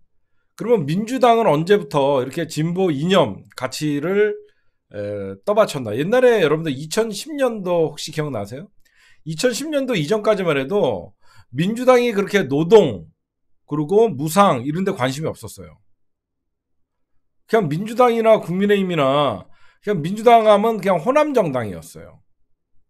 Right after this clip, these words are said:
과거에는 그냥 민주당은 호남 정당, 저기, 그 국민의힘은 그냥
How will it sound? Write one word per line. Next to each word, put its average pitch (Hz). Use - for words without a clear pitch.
과거에는 208
그냥 202
민주당은 170
호남 233
정당, 117
저기, 127
그 107
국민의힘은 185
그냥 165